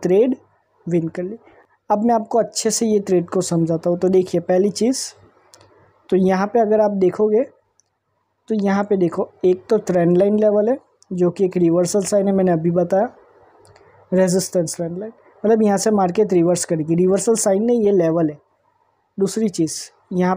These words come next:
पे ये एक resistance level है जो इसको आप round number level भी बोल सकते हो, Plus ये long green, long green एक reversal sign है।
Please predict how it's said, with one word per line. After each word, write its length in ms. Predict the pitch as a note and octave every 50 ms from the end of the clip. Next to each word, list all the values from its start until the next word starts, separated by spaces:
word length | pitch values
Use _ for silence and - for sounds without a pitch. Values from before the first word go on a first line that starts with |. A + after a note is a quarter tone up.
| F#3+
पे 60 | - G3+
ये 200 | G3 F#3 F#3+ F#3
एक 120 | F3+ F3+
resistance 640 | F3+ F3 F3 D#3+ E3+ F3+ F3 - - F3+ E3+ E3+ - -
level 220 | E3+ D#3+ E3 E3+
है 60 | F3+ F3+
जो 140 | E3+ F#3+
इसको 260 | F#3+ F3+ - - - G#3+
आप 200 | G#3 G#3 G#3 -
round 340 | G#3 F3 F3 F3 F3+ F#3 F#3
number 220 | F#3 F3+ F3+ F3+ F3+
level 300 | F3 E3 E3 D#3+ E3 E3
भी 100 | E3 E3+ D#3+
बोल 180 | E3 D#3+ D#3+ D3+
सकते 380 | - - E3+ - _ - -
हो, 60 | A#3+ - _ _ - - - _ _ _ _ - - - - _ _ _ _ _
Plus 260 | - A#3+ B3+ A#3+ - -
ये 80 | C4 C4
long 340 | A#3 A#3+ B3 C4 C4+ C4 A#3+
green, 200 | F#3+ E3 D#3 D#3+ - _ -
long 280 | F3+ F3 F3+ G3 G#3 G#3+
green 200 | A3 A3+ G#3+ A3
एक 160 | G#3+ G#3 -
reversal 440 | G3+ G3+ G3+ G#3+ A3 G#3 - A#3+ A3
sign 280 | G#3 - A3+ G#3+ G#3 A3
है। 120 | A#3 A#3+